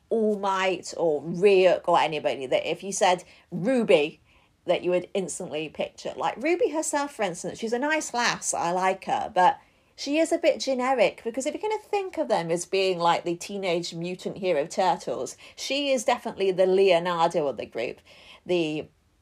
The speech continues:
protagonist who is surrounded by more colourful, interesting characters.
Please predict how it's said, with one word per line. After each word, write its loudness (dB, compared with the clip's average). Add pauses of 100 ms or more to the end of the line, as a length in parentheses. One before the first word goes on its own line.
(920)
protagonist 0
who 2
is 0
surrounded 2
by 0
more 6
colourful, -4
interesting -8
characters. -10